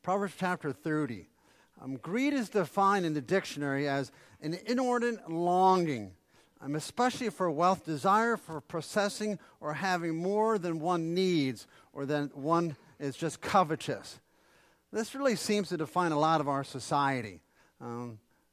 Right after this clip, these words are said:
people just aren't content, wanting more and more. It's not enough to have what I have.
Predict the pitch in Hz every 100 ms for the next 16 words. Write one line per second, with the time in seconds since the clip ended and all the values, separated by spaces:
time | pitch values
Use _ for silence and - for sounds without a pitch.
0 | _ - 180 - 156 147 147 151 147 -
1 | 135 170 156 117 - 127 156 143 135 151
2 | 151 147 139 147 147 135 120 156 147 143
3 | 156 160 - 135 151 139 131 131 131 143
4 | 147